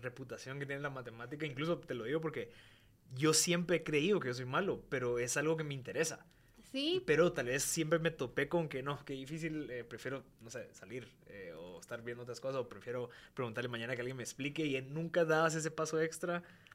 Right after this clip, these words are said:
Speaker 1: para entender eso. Y ahorita yo digo, ala, o sea, al final la matemática, según mi perspectiva, te, no es que yo vaya a usar ahorita como que la, no sé, el álgebra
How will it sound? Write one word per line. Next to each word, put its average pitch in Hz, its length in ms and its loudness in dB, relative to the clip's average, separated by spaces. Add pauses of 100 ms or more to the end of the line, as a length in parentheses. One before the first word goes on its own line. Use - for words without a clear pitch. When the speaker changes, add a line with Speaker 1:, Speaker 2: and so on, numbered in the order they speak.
(140)
Speaker 1:
para 127 160 6
entender 117 300 0
eso. 170 260 8
Y 143 160 2
ahorita 143 560 2
yo 139 120 2
digo, 156 280 4
ala, 170 220 -2 (400)
o 127 60 -6
sea, 131 80 4
al 123 80 4
final 117 200 -2
la 160 80 6
matemática, 160 600 0
según 127 360 -6
mi 156 100 -4
perspectiva, 143 760 0 (240)
te, 120 260 -10
no 139 260 2
es 196 120 4
que 190 200 6
yo 151 160 8
vaya 165 160 10
a 160 40 12
usar 156 240 6
ahorita 156 460 4
como 127 220 -8
que 117 160 -8
la, 107 280 -10 (320)
no 123 80 -10
sé, 135 120 -4
el 120 120 -8
álgebra 127 520 -4